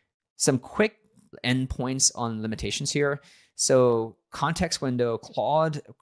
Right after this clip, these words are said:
projects, the context window is small and it doesn't have access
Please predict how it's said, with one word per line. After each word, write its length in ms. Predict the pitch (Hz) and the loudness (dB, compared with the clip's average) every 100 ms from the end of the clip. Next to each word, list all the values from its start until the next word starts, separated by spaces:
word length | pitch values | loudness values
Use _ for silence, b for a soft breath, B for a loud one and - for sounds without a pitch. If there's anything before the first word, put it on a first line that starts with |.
| _ | _
projects, 500 | - 123 113 113 104 | 2 4 4 -2 -8
the 80 | - | -10
context 460 | - 123 127 147 - | -4 -2 -2 -4 -2
window 240 | 113 113 | 0 0
is 180 | 95 - | 2 4
small 580 | - 101 92 85 110 - b b b _ _ 110 | 4 2 -4 -4 -6 -12 b b b _ _ -2
and 460 | 113 113 107 104 - - | 0 0 -4 -8 -10 -6
it 160 | 110 | -2
doesn't 240 | 120 123 139 | 0 -2 -2
have 120 | 123 | -2
access 360 | 113 - 120 | -2 -2 -6